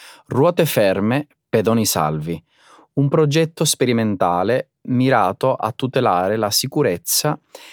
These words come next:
dei pedoni e, nel contempo,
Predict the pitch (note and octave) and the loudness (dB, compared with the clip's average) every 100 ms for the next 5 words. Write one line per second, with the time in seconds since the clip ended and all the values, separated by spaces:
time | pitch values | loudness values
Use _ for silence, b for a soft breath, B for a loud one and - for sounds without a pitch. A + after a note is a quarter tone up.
0 | B A2+ A#2+ A2+ C3+ G2 D#2+ E2 A2 C3+ | B -4 -2 0 0 0 -2 -2 -4 -6
1 | _ - G#2 E2+ D2 C#2 - - G2 F#2+ | _ -4 -2 -2 -6 -12 -18 -12 -6 -4
2 | E2+ - F2 E2+ F2+ D2+ D#2 A#2 C3 | -4 -4 -4 -2 -2 -2 -4 -2 -2